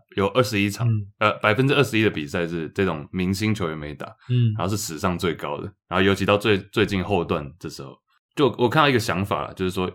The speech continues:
Speaker 1: 要不然以后就是改规则，改成，因为最近N B A也规则在改嘛，还有那个新的C B A签订，so，
Speaker 2: 对。
Speaker 1: 要不要以后应该改成第一种子？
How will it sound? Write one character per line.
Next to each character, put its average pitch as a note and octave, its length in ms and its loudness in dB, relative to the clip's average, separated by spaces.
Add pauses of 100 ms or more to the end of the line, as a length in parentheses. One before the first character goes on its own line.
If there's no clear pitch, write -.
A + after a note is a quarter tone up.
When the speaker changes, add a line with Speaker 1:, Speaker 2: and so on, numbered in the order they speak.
Speaker 1:
要 C3+ 120 2
不 C3+ 80 2
然 G2 220 2
以 E2+ 60 -6
后 G#2 120 4
就 F#2+ 80 2
是 E2+ 480 -2
改 F2+ 200 2
规 B2+ 260 6
则， F#2 240 -6
改 D2+ 180 -6
成， D2+ 160 -12 (100)
因 G2 40 -2
为 B2 80 2
最 C3+ 140 4
近 C3 120 4
N A#2 140 4
B A#2 100 4
A A#2 60 4
也 G2+ 140 4
规 F#2+ 200 2
则 E2+ 140 -4
在 E2 80 -2
改 - 220 -12
嘛， A2+ 80 -18 (300)
还 G#2 100 0
有 G2 80 6
那 G2+ 60 4
个 G2+ 80 4
新 G#2+ 260 2
的 G2+ 120 4
C G2 240 2
B F#2 220 2
A F2 180 2
签 F2 300 -4
订， D#2 220 -6 (260)
so， D2+ 280 -8 (100)
Speaker 2:
对。 G#2 340 -2
Speaker 1:
要 E3+ 60 4
不 F#3 80 4
要 D#3+ 60 6
以 A2+ 100 4
后 C#3+ 120 6
应 C#3 60 2
该 D3 120 6
改 F2 160 4
成 F2+ 360 -4
第 E3 220 4
一 D#3+ 40 2
种 G2+ 260 4
子？ F2+ 240 -6